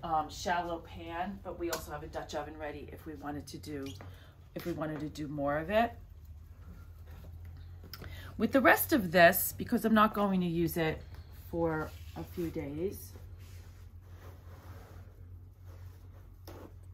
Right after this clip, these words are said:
I can just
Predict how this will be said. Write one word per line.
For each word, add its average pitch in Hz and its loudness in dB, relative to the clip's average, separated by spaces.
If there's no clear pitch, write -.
I 196 2
can 190 -4
just - -6